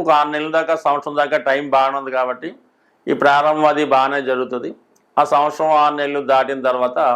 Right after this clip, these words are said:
నెమ్మది నెమ్మదిగా మరి ఆ బ్యాడ్ పీరియడ్ స్టార్ట్ అయినప్పుడు మొత్తం క్లోజ్ అవ్వడం కూడా జరిగి చివరికి అప్పులు మిగిలే అవకాశం ఉంటుంది కాబట్టి, so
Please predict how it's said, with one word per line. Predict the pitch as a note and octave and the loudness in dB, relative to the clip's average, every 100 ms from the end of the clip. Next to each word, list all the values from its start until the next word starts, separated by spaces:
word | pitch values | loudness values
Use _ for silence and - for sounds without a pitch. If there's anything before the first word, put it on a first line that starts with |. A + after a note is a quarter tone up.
| B2 _ _ _ _ _ - | -2 _ _ _ _ _ -2
నెమ్మది | B2+ C3+ C#3 C#3 | 0 2 2 2
నెమ్మదిగా | C#3 C#3 C3 C3 A2+ E2 - _ _ _ _ _ C3 | 2 2 4 2 2 -4 -14 _ _ _ _ _ 0
మరి | C3 C3 | 2 2
ఆ | B2 | 4
బ్యాడ్ | B2+ B2+ | 2 0
పీరియడ్ | C3 C3 | -8 -6
స్టార్ట్ | B2+ B2+ B2 | 0 0 0
అయినప్పుడు | B2+ B2 D3 C#3 A2+ A2 _ _ _ - C3 | -4 -4 -2 -2 -2 -6 _ _ _ -2 0
మొత్తం | B2+ D3+ C#3+ G#2+ F2+ _ | 2 0 0 -2 -8 _
క్లోజ్ | B2+ C3 C3 | 0 2 2
అవ్వడం | B2+ B2+ A#2 | 2 -2 -2
కూడా | A#2+ F3 - _ _ _ _ G#2 | -2 -2 -6 _ _ _ _ 2
జరిగి | B2 B2+ C3+ C3 | 4 4 -4 -4
చివరికి | B2 B2+ A#2+ A#2+ G#2+ G#2+ - _ _ - | -2 -2 -4 -4 -4 -4 -16 _ _ -2
అప్పులు | A2+ D3 C#3+ G#2 E2 - | 0 2 2 0 -4 -6
మిగిలే | A#2+ B2+ A#2+ | -2 2 2
అవకాశం | A#2 B2 A#2+ B2 | 2 0 -2 -4
ఉంటుంది | A2 A2+ A2+ | -10 -6 -2
కాబట్టి, | A2+ A2+ A2+ D3 - _ _ _ _ _ | -2 -4 -8 -12 -12 _ _ _ _ _
so | B2+ | 0